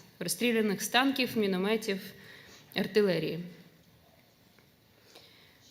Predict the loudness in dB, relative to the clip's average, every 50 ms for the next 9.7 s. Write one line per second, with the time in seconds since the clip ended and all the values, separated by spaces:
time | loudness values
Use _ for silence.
0 | -14 -6 -2 2 4 6 6 6 6 4 4 4 6 6 6 6 6 6 4 2
1 | 2 0 0 2 2 4 4 4 4 4 4 4 2 2 2 2 4 4 4 2
2 | 2 0 2 2 4 2 2 0 -4 -8 -14 -18 -20 -20 -20 -20 -4 0 0 2
3 | 2 4 2 2 4 4 4 4 4 4 4 4 4 2 2 0 0 -2 0 0
4 | 0 0 2 0 0 0 0 0 2 2 2 2 2 0 0 0 0 0 0 -2
5 | -2 -4 -4 -4 -4 -4 -4 -4 -6 -8 -10 -14 -18 -20 -20 -20 -20 -20 -20 -20
6 | -20 -20 -20 -20 -20 -20 -20 _ _ _ _ -20 -20 -20 -20 _ _ -20 -20 -20
7 | -20 -20 -20 -20 -20 -20 -20 -20 -20 -20 -20 -20 -20 -20 -20 -20 _ _ _ -4
8 | 2 4 4 4 4 4 2 0 -2 -6 -8 -2 2 4 4 4 4 2 0 0
9 | 4 4 6 6 6 6 4 4 2 4 4 2 2